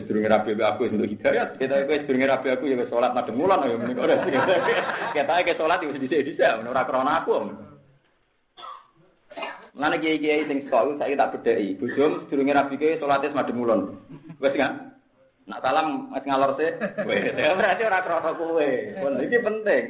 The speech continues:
untuk meruntuhkan ujub Anda. Untuk meruntuhkan apa? Ujub Anda.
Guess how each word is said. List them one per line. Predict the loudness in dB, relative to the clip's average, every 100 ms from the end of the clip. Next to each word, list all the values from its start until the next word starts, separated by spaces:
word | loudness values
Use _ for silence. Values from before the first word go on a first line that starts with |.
| -8 -8
untuk | -4 2 2
meruntuhkan | 2 0 0 0 -2 2 2 2
ujub | 0 -2 0
Anda. | 2 2 2 2
Untuk | 0 0
meruntuhkan | 0 2 2 2 2
apa? | 0 -2 -6 -4
Ujub | 0 0
Anda. | -2 -6 -12 -20